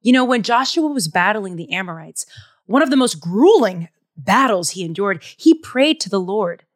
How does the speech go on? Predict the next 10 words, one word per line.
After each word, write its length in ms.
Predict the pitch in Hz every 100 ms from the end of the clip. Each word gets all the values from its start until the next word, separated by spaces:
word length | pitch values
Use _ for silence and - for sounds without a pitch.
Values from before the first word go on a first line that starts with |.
| _
for 160 | _ 185
the 100 | 175
sun 260 | - 208 196
to 120 | 160
stand 360 | - 175 175 160
still. 460 | - 190 170 165 _ _ _ _ _ _ _ _ _ _ _ _
And 160 | 220 202
God 340 | 196 240 269
granted 520 | - 160 233 254 - 165
it. 160 | -